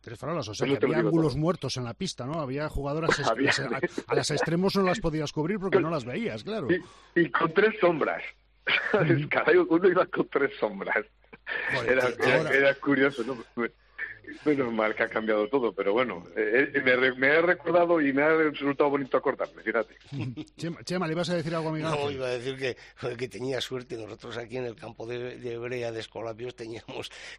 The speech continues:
Speaker 3: que, que entrenar de día, vamos, la, en cuanto se hacía de noche ya no se podía hacer nada, ¿no? Porque no había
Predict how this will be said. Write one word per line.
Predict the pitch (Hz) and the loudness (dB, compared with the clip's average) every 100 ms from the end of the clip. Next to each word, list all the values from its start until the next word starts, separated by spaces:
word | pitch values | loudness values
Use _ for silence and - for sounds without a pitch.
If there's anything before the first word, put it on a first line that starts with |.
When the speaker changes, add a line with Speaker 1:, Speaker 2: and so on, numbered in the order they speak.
| - | -10
Speaker 3:
que, | 104 101 104 | -8 -8 -10
que | - | -10
entrenar | 107 101 107 117 | -10 -8 -6 -4
de | 107 | -4
día, | 101 139 104 | -4 -4 -4
vamos, | 98 110 92 90 - - | -6 -8 -8 -12 -14 -12
la, | 98 98 | -12 -12
en | 98 98 | -10 -12
cuanto | - 104 113 | -12 -12 -10
se | 104 | -10
hacía | 107 110 | -8 -6
de | 107 | -6
noche | 104 113 135 135 - - | -6 -6 -6 -8 -10 -14
ya | 110 | -8
no | 117 | -6
se | 120 | -8
podía | 110 117 113 | -8 -8 -8
hacer | - 98 - | -10 -8 -4
nada, | 135 120 | -2 -4
¿no? | 101 120 | -4 -6
Porque | 127 104 | -6 -10
no | 123 | -8
había | - 151 139 | -8 -4 -6